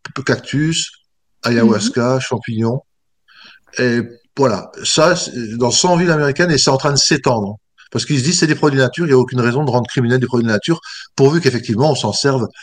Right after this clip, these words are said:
Speaker 1: de manière, euh, euh, non toxique pour soi et pour les autres.
Speaker 2: Mhm.
Speaker 1: Donc quand on voit ça,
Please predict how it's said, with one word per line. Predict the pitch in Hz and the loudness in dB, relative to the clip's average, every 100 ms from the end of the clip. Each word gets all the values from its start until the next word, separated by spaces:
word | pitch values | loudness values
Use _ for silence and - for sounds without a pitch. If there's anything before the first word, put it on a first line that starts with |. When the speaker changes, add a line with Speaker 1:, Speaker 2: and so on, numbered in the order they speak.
| - - | -20 -4
Speaker 1:
de | 85 | -4
manière, | 90 113 135 113 | -2 0 0 0
euh, | 92 85 _ _ _ | -4 -6 _ _ _
euh, | 92 82 80 65 | -6 -4 -4 -4
non | 107 117 | -2 0
toxique | 131 123 123 | 0 -2 -8
pour | - - | -8 -4
soi | 123 | -2
et | 110 | -2
pour | 104 | 0
les | 101 98 | -2 -2
autres. | 92 - _ _ - | -6 -10 _ _ -6
Speaker 2:
Mhm. | 226 202 - | -6 -6 -12
Speaker 1:
Donc | 123 135 131 | 2 2 4
quand | 170 170 | 2 2
on | 151 | 4
voit | 131 | 4
ça, | 156 185 269 | 4 2 0